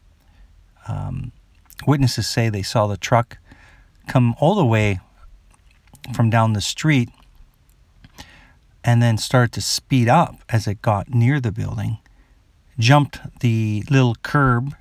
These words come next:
that was reserved for the parking, um,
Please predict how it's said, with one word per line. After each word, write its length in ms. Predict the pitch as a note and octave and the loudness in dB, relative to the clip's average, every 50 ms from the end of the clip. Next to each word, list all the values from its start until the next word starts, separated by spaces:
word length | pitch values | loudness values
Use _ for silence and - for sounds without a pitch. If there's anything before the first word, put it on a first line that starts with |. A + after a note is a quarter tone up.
| - - - _ - | -18 -20 -16 _ -6
that 140 | A2 G#2 G#2 | -6 -4 -2
was 280 | A2+ A2+ G#2+ G#2 G#2+ | -2 -2 -2 -2 -2
reserved 420 | A2 A2 G2+ G#2+ A#2 A#2+ A#2 - - | -2 -2 -2 0 -2 -2 -2 -4 -6
for 100 | - A2 | -6 -6
the 120 | G2+ - | -6 -6
parking, 560 | - - B2 C3 C3 B2 - A2 G#2+ A2+ - _ _ _ _ _ _ _ _ _ _ _ _ _ _ _ _ _ _ _ _ _ _ _ _ _ _ - _ _ - A2+ | -4 0 0 0 0 0 -2 -4 -4 -4 -6 _ _ _ _ _ _ _ _ _ _ _ _ _ _ _ _ _ _ _ _ _ _ _ _ _ _ -20 _ _ -6 -4
um, 760 | A2 G#2+ G#2+ G#2+ G#2+ G#2 G#2 G#2 G#2+ G#2+ G#2 G#2+ C#3 E3+ | -2 -2 -2 -2 -2 -4 -4 -4 -6 -6 -8 -10 -14 -18